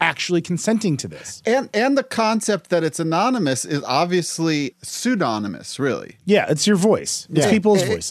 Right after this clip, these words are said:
Speaker 2: it clearly can be correlated with your device I D because there's a way to delete it.
Speaker 1: So I, I just, to me, the issue is sort of less, are they all s-, doing it? What are the, what are the granular, de-, like, that's important. We're gonna
Speaker 3: Yeah.
Speaker 1: keep covering the story. They're obviously,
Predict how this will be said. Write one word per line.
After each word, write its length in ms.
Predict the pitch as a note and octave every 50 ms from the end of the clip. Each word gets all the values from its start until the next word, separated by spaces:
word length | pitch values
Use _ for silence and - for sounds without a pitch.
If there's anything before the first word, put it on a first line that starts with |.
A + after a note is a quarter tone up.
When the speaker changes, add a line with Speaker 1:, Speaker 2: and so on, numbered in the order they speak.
| D#3 C3+
Speaker 2:
it 60 | - -
clearly 420 | D3+ C#3+ A#3+ A#3+ B3+ C4 C4 A#3+
can 220 | - - A3 G#3 F#3+
be 80 | F3+
correlated 640 | E3+ - - G#3 G#3 G#3 F#3+ D#3+ D3+ D3+ D3 C#3 C3
with 240 | C3+ D#3 D#3+ - -
your 140 | D#3 D3 C3+
device 340 | C#3 C3 D3+ E3+ E3 -
I 60 | C3+ A#2
D 180 | A#2 A2+ A#2
because 300 | A#2+ B2 B2 - C3+ A2+
there's 180 | A#2+ B2 A#2+ A2+
a 60 | A#2
way 260 | A2 A2+ B2 B2 B2
to 80 | A#2+ A#2+
delete 360 | A2+ B2 A#2+ C3 C#3+ C3+ -
it. 120 | - - - -
Speaker 1:
So 140 | - G3 E3
I, 240 | C3+ F3 F#3 F3+ - - E3+
I 60 | F#3+
just, 320 | F#3 G#3+ - - - C#3+ -
to 80 | - F#3+
me, 160 | F#3+ G#3 A3+ A3
the 260 | G3 F3+ D#3+ - -
issue 380 | - E3 D3+ - - E3 D3+ D3
is 180 | C#3 B2+ A#2+
sort 200 | - - D#3 C#3
of 140 | B2+ A#2 A2+
less, 600 | A2+ A#2+ A#2+ A#2+ A#2 - - - - - - - _ _ _ - B2
are 100 | C3 C3+
they 160 | C3+ C3+ B2+
all 160 | A#2+ B2 B2
s-, 140 | B2+ B2 -
doing 400 | D3 B2+ B2+ B2 A#2+ A#2 A2 A2
it? 180 | A2 A2 G2
What 160 | G#2+ A#2 A#2 A#2
are 40 |
the, 200 | A#2 A#2 A2+ - - -
what 200 | C3 C3 B2+ A#2+
are 60 | B2
the 100 | B2 A#2
granular, 460 | G#2+ A#2 A2+ G#2 G#2+ A2 A2+ A2+ A2
de-, 100 | G#2 G2+ -
like, 160 | C#3 C#3+ C3
that's 180 | D#3 E3+ - A3+
important. 400 | G3+ - E3 C#3 B2 A#2+ B2 A2+
We're 80 | B2 B2+
gonna 80 | B2+ A2
Speaker 3:
Yeah. 40 | G#2+
Speaker 1:
keep 120 | D3 C#3
covering 240 | - D3+ C#3 D3+ D3
the 60 | C3+
story. 280 | - - A#2+ A2+ A#2 A2+
They're 180 | A2 G#2+ G2
obviously, 560 | - A#2+ A#2+ A#2+ B2+ - C#3+ B2 A#2 A#2 A#2